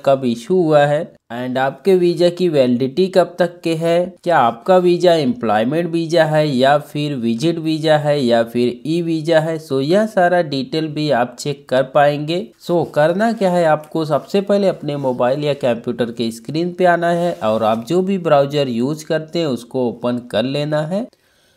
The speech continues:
So जैसा कि आप देख सकते हैं, मैंने जो है ओमान के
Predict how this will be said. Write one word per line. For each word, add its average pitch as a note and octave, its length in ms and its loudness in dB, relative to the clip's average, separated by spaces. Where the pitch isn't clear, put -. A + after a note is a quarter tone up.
So C3 160 -4
जैसा E3+ 360 -4
कि G3 180 0
आप D3 180 4
देख D#3 200 -2
सकते E3+ 400 -6
हैं, F#3+ 180 0
मैंने D#3 380 0
जो E3 200 -2
है E3 200 0
ओमान C3 420 0
के C#3 160 -4